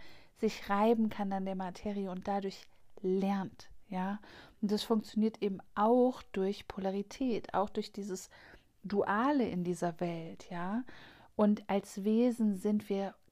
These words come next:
sind wir perfekt. Als Wesen es gibt nichts, was deinen Wert mindern könnte. Du bist ganz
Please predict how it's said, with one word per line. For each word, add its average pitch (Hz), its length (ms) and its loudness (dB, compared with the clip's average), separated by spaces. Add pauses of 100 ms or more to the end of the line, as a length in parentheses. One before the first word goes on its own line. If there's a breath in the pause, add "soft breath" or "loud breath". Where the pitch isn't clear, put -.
(600)
sind 247 380 2
wir 240 80 4
perfekt. - 760 -8 (1400)
Als 196 460 -6
Wesen 208 840 0 (1500)
es - 280 -2
gibt 233 280 -2
nichts, 226 600 4
was 190 240 -6
deinen 196 420 0
Wert 190 300 2
mindern 185 400 -2
könnte. 190 400 -6
Du 202 180 -2
bist 208 320 -2
ganz 202 540 0